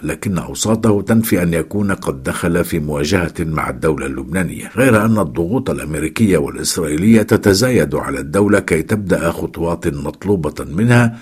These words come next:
لنزع سلاح حزب الله، فهذا كان أحد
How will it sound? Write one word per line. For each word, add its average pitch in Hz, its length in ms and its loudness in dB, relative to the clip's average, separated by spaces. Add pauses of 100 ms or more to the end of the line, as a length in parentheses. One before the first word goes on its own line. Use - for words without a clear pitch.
لنزع 120 460 4
سلاح 90 420 2
حزب 76 380 -8
الله، 76 420 -2
فهذا 76 440 0
كان 87 440 0 (300)
أحد 76 560 -2